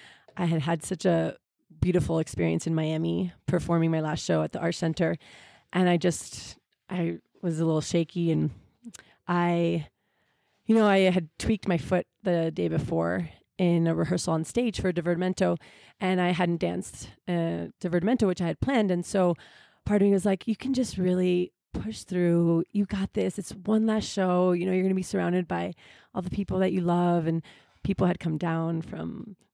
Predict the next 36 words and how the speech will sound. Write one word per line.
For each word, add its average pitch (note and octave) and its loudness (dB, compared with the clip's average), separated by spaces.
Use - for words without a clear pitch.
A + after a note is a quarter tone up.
different E3 -10
places C#4+ 2
to G3+ -4
see C4+ 2
me, A#3+ 6
and F#3 4
I F3+ -2
felt E3+ -4
like F3+ -6
I E3+ -8
wanted E3 -6
to F3+ -10
dance F3 -4
so F3+ -2
bad F#3+ 0
for G3 -6
them. F3+ 2
And, E3+ 0
um, F3+ 2
just - 0
warming G3 4
up F3+ 0
in F3 -2
class, F3 -8
I F3 -4
knew E3+ 0
my E3 -2
foot - -4
wasn't E3 -4
okay. G#3+ 2
And, D#3+ 0
uh, F#3 4
you A3+ 4
know, C#4 6
it, A#3+ 2
like, F3 0